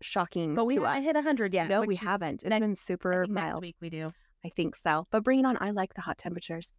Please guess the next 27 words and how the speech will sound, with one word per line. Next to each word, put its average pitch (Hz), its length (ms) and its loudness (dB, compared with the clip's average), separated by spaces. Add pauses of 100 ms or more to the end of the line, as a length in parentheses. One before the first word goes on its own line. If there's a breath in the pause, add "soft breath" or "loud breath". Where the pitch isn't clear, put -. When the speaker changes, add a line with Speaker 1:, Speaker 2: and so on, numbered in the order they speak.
(420)
Speaker 2:
If 247 100 0
I'm 294 140 6
in 294 60 6
the 247 100 4
pool, 196 200 4
I 180 180 6
can 175 160 -6
handle 170 280 -6
it. 202 60 -2
Speaker 1:
Exactly. - 400 -6
Speaker 2:
Yeah. 190 240 -2
Speaker 1:
Exactly. - 460 -4
So, - 360 -4 (400 soft breath)
um, 254 200 6
let's 254 260 4
mention 427 260 2
our 349 140 6
stickers. - 720 -2 (100)
Speaker 2:
Yes, 285 480 0
we've 226 280 -2
been 240 200 2
sending 294 380 2
those 320 220 4
out 277 180 6
in 262 120 -2
the 254 60 -4
mail. 254 640 2